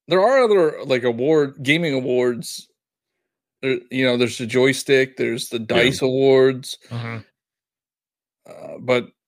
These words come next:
Speaker 1: people have, the Game
Speaker 2: And
Speaker 1: Awards has just resonated with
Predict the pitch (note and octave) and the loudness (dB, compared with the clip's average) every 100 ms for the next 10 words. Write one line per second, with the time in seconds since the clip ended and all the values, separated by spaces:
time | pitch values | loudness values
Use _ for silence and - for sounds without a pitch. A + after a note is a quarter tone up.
0 | _ - F3 E3 D#3 B2+ A#2 - _ C3 | _ -12 -4 2 2 2 -6 -16 _ -4
1 | C#3 C#3 F3+ D#3 D3 B2+ C3+ A2+ B2 C3 | 0 2 4 4 4 2 -2 -2 -4 0
2 | B2+ B2+ A#2+ A#2 A2+ G2+ A#2+ A#2 - | 0 2 0 0 0 -2 -2 -2 -6